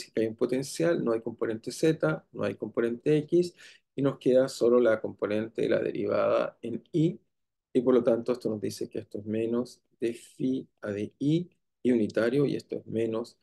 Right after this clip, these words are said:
M G I, y por lo tanto concluimos en este caso acá que el potencial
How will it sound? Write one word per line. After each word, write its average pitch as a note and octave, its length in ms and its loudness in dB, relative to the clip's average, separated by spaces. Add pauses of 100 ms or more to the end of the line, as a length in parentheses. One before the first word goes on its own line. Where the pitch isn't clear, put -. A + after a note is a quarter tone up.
(340)
M A2 240 2
G - 400 -4
I, F3 260 0 (520)
y E3+ 80 6
por F3+ 140 6
lo E3 60 2
tanto C#3 380 0
concluimos A#2+ 560 2
en A#2 60 -6
este A#2 200 -8
caso A2 300 -4
acá A#2 260 -2
que A#2+ 120 -4
el A#2 80 -4
potencial C3+ 880 2